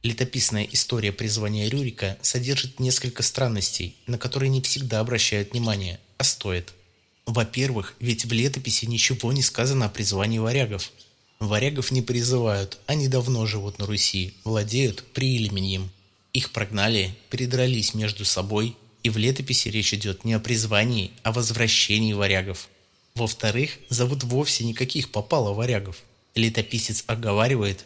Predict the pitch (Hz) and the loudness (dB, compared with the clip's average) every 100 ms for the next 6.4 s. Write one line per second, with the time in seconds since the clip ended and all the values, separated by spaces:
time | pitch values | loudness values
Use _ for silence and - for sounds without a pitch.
0 | - - 135 143 - 113 104 110 135 110 | -6 -4 0 0 0 0 2 2 0 -2
1 | - 113 131 123 110 110 110 104 - 98 | -4 -4 -2 0 0 0 2 0 0 -2
2 | - 107 127 98 90 - 139 123 117 113 | 0 0 0 -4 -8 -2 2 2 2 2
3 | 135 107 - - 117 117 110 107 - 110 | 2 0 -4 0 2 2 -2 -2 -4 -2
4 | 120 - 110 139 - 104 92 - - - | -2 0 0 2 0 -2 -6 -20 -14 -2
5 | 107 143 175 - 113 151 - 135 110 98 | 0 0 -2 -4 -4 -4 0 0 0 0
6 | 95 92 90 | 0 0 -4